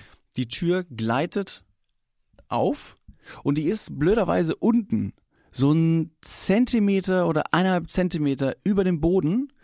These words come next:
und ich stand mit den Füßen zu nah am Kühlschrank, sodass die Kühlschranktür beim Aufmachen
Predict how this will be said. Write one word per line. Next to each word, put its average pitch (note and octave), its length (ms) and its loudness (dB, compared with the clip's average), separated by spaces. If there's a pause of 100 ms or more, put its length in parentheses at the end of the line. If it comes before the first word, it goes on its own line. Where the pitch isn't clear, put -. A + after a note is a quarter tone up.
(200)
und C3+ 140 -2
ich B2+ 120 -4
stand D#3+ 300 -2
mit C#3 120 -2
den C3+ 100 0
Füßen D3 320 -4
zu A3 340 0
nah D#3 420 2 (540)
am D3+ 180 0
Kühlschrank, D#3+ 560 0 (320)
sodass C#3+ 320 -2
die C3+ 260 -4 (200)
Kühlschranktür D#3+ 760 -2
beim C#3+ 160 0
Aufmachen D#3 640 -2